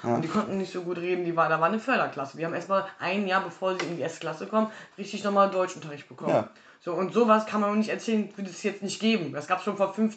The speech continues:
Speaker 2: vor zwanzig Jahren, als ich in der Schule
Speaker 1: Ja.
Speaker 2: war. Vor fünfundzwanzig
Speaker 1: Ja.
Speaker 2: Jahren oder siebenundzwanzig Jahren, so alt bin ich schon. Und wollen wir jetzt erzählen, dass es das nicht gibt, dass das nicht möglich ist, dass in jedem Jahrgang eine Klasse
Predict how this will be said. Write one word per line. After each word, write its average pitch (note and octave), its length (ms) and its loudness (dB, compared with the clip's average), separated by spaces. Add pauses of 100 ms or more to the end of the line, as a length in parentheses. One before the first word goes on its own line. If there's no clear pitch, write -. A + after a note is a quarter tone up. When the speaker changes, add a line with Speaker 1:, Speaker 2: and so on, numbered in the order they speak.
(160)
Speaker 2:
vor G3+ 100 -4
zwanzig G#3 400 -4
Jahren, G#3+ 400 4
als F3 140 -8
ich F3 60 -8
in E3 40 -8
der E3 80 -4
Schule D#3+ 280 0
Speaker 1:
Ja. D#3+ 40 -4
Speaker 2:
war. G#3 220 0 (100)
Vor - 140 -12
fünfundzwanzig F#3+ 500 2
Speaker 1:
Ja. D#3 60 4
Speaker 2:
Jahren F3+ 200 4
oder E3+ 160 2
siebenundzwanzig D#3+ 440 0
Jahren, D#3 100 -6
so - 60 -4
alt D#3+ 160 -2
bin D#3 100 -6
ich D3 100 -6
schon. G#3 220 -2 (380)
Und G3 320 0
wollen G#3+ 180 6
wir A#3 60 4
jetzt G#3+ 120 0
erzählen, A3 220 0
dass G3+ 140 0
es - 80 -10
das G#3+ 200 0
nicht A3+ 200 0
gibt, A#3+ 260 -4
dass G3+ 120 -8
das A3 180 -4
nicht A3 180 -10
möglich A#3+ 300 0
ist, - 80 -4
dass G3+ 160 -4
in F#3+ 120 -2
jedem C4+ 320 4
Jahrgang A3 580 2 (300)
eine G3 280 -2
Klasse A3+ 560 2